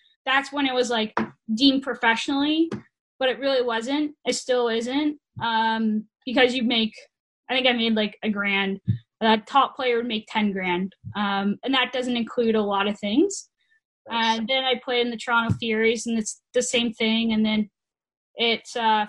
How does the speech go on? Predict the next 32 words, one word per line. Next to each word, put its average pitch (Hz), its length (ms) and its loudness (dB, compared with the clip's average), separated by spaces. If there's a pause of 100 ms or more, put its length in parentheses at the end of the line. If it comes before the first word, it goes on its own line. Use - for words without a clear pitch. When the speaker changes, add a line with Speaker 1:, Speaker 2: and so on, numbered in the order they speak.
Speaker 1:
folded, 277 380 0 (340)
and 220 280 2
then 226 300 0
now 226 200 0
I 220 40 -2
play 226 200 -8
in 226 100 2
the, 208 280 0 (540)
uh, 196 340 2 (100)
P 277 160 0
W 269 260 2
H 277 220 -4
P 269 120 -2
A, 294 320 0
and, 220 260 0
and 220 320 0 (120)
we're 254 120 -4
really 269 220 2
trying 247 580 -2 (100)
to 220 520 0 (340)
create 294 320 0
something 247 500 -2
that 220 280 2 (440)
the 240 80 0
next 262 280 -2
generation, 240 800 0
that 226 280 4 (580)
they 254 340 -2
may 277 240 2 (100)
have 254 180 0
that 240 140 -2
opportunity 220 880 0